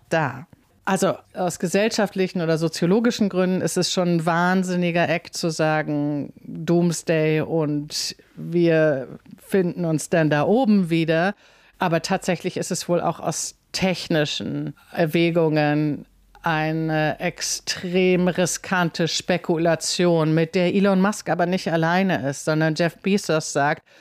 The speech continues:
es wäre unnütz, unnötig, aussichtslos, die Ressourcen hier auf der Erde zu schonen, weil wir als Mensch das nicht können, weil es eine menschliche Komponente wäre,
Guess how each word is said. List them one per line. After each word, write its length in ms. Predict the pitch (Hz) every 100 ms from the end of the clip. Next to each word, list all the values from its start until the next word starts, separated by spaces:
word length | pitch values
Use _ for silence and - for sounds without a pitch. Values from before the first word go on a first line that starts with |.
| - _
es 280 | - 185 185
wäre 440 | 185 185 180 175 - -
unnütz, 720 | 302 330 214 - - - - 214
unnötig, 760 | 240 233 170 107 - 139 -
aussichtslos, 1300 | 196 208 - 165 - - - 151 143 135 - - -
die 80 | 196
Ressourcen 560 | 180 175 247 262 - 185
hier 240 | 254 247
auf 100 | 180
der 140 | - 175
Erde 260 | 196 190 -
zu 180 | -
schonen, 720 | - - 190 202 170 190 285 _ - - -
weil 180 | 180
wir 100 | 196 180
als 200 | - 185
Mensch 280 | 196 -
das 200 | 185 -
nicht 180 | 160 -
können, 480 | - 180 147 139 151 -
weil 220 | 185 170
es 260 | 165 - _ -
eine 160 | 208 208
menschliche 480 | 190 196 - 190 196
Komponente 960 | - 190 - 175 185 196 - 180 151
wäre, 640 | 151 143 139 135 107 110